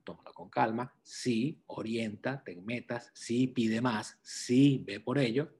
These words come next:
pero, eh, desde la sanidad mental, desde, desde el, desde el no alienarse con todo este efecto,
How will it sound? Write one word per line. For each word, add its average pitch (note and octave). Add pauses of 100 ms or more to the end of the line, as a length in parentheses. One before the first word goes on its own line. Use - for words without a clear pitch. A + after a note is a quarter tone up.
(120)
pero, B2 (580)
eh, G#2+ (680)
desde B2
la B2+
sanidad B2
mental, B2+
desde, G2+
desde G#2
el, G#2+
desde G2+
el A2+
no G#2+
alienarse B2
con G#2+
todo G#2+
este A2
efecto, A2+